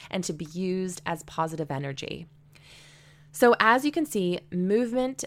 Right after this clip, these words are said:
to me means the movement of energy in so many forms. And I hope that you can all take some time to really think about it and to apply it to your lives.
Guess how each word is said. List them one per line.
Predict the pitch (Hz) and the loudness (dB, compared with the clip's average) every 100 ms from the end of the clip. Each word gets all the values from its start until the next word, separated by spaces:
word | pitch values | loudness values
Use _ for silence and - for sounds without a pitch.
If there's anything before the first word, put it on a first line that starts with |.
| - | -10
to | - 220 | -8 -4
me | 208 196 175 170 170 - | -2 -2 -4 -4 -6 -8
means | 170 170 175 175 175 165 - | -8 -4 -4 -2 -4 -6 -8
the | 170 | -6
movement | 165 170 185 190 190 - - | -4 -2 -2 -2 -4 -6 -10
of | 165 - | -12 -8
energy | 170 165 - 160 160 | -6 -6 -6 -8 -8
in | 165 156 | -8 -8
so | - - 175 202 | -8 -6 -2 -2
many | 202 175 | -2 -4
forms. | - 143 135 139 143 - _ _ - | -4 -6 -6 -8 -12 -16 _ _ -4
And | 190 | -2
I | 196 | -2
hope | 185 254 330 | 0 0 0
that | - 220 - - - | -2 -2 -2 -10 -8
you | 185 196 | -6 -4
can | 214 | -4
all | 196 165 165 | -2 -2 -4
take | - 180 180 | -6 -8 -8
some | - 196 | -8 -8
time | - 160 160 | -6 -6 -4
to | - | -4
really | 208 311 392 | 0 2 2
think | - 202 196 | 0 -2 0
about | 180 170 170 | 2 2 2
it | 170 - | 0 -2
and | 175 | -8
to | - 165 | -4 -6
apply | 156 - 170 165 | -6 -2 -2 0
it | 170 175 | -4 -8
to | - - 180 170 165 156 160 156 | -12 -8 -4 -4 -4 -6 -8 -8
your | 147 165 165 | 0 2 2
lives. | 160 - - - - | -2 -6 -6 -10 -16